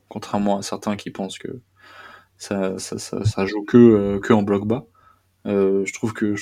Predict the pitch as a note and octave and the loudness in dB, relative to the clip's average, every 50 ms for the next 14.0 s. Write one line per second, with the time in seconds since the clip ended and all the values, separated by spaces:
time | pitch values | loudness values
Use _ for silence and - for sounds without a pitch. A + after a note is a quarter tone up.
0 | - A2 G#2+ - G#2+ G2+ G#2 A2+ A2+ - - A2+ G#2+ - G#2 G2 G2 G#2 G#2+ - | -6 -6 -2 0 0 2 2 2 2 2 -2 -6 -4 -2 -2 -2 -2 -2 -4 -4
1 | - A2 - - A#2 A#2 A#2 - - - - - - - - _ - G#2+ G2+ G#2 | -4 -4 -4 -4 -4 -4 -6 -10 -14 -14 -12 -12 -12 -14 -16 _ -2 0 2 6
2 | A2+ A#2+ B2 - B2+ A#2 A2 A2 G#2+ A2 A#2 B2+ C3 A#2 A2 G#2 - - - - | 6 6 6 8 6 8 8 8 6 6 4 4 2 0 0 -2 -4 -8 -12 -14
3 | G#2+ G#2+ - - G#2 G2+ - B2 A#2+ A#2+ A2 G#2 G#2 G2+ G2+ G2+ G2+ - - - | -14 -8 -4 -4 -4 2 6 6 6 8 6 4 4 2 0 -2 -4 -4 -2 0
4 | A#2 G#2+ G#2+ G#2+ A2 A2 A2 G#2+ G2+ - A#2 A2 G#2+ G#2 G2+ G2+ G2+ - B2+ C#3+ | 2 2 4 4 4 4 2 2 0 0 0 0 0 0 -2 -4 -4 -6 -8 -8
5 | - - - - A2+ A2 A2 G#2+ G#2 G2+ G2+ G2+ G2 G2 G2 A2 - - - - | -8 -12 -6 -2 0 4 4 4 4 2 0 -2 -4 -6 -8 -12 -16 -20 -20 -16
6 | - - - - _ _ _ - G2+ G#2 G#2 G2 - - C3 B2+ A2+ A2 G#2 G2+ | -14 -14 -14 -16 _ _ _ -8 -2 0 0 0 2 2 2 4 4 4 2 2
7 | G2 G2+ G2+ - - G#2 G2 G#2 G#2 G#2 G#2+ A#2 C3 C#3 C3+ C3+ - _ _ - | 0 -2 -4 -4 -4 0 2 2 2 4 4 2 2 2 -2 -6 -12 _ _ -8
8 | G2+ F#2+ F#2+ F#2+ F#2+ F#2 - G#2+ G#2 - - G#2+ G2+ - A2 A2 A2+ A2 G#2 G2 | -6 -4 -4 -4 -6 -6 -8 -10 -10 -6 -6 -4 2 4 4 6 6 4 2 -2
9 | G2 G2 G#2 A2+ - - - - _ - _ _ _ _ _ - - - - A#2 | -4 -6 -8 -10 -14 -18 -20 -20 _ -20 _ _ _ _ _ -6 -4 -2 -2 4
10 | A#2 A#2+ A2+ A#2 A2+ A#2+ A#2 A#2 A2 A2+ A2+ G#2+ A2+ A2 A2 A2 G#2+ - - - | 4 6 6 8 6 6 6 6 4 6 6 6 6 6 6 4 2 0 0 -2
11 | A2 A2 G#2+ A2+ A2+ A#2 - - A2+ A2 A2 A2 G#2+ A2+ A#2 A2+ G#2+ G2 G2+ F#2+ | -2 0 0 0 -2 -2 -2 0 2 4 4 4 4 2 0 0 -2 -4 -6 -8
12 | - - G2 G2 G2 F#2+ F#2+ F#2+ G2 G2 F#2+ - - - G2+ G2 G#2 G#2+ G#2+ G#2 | -6 -4 -4 -2 -2 -2 -4 -4 -6 -6 -8 -6 -2 -2 0 0 0 -2 -2 -4
13 | - - G#2 G2+ F#2+ A2 - - - - - G2 G#2 F#2+ G#2 - - A2 - | -6 -10 -10 -10 -8 -8 -8 -8 -8 -8 -8 -6 0 2 2 0 0 -4 -10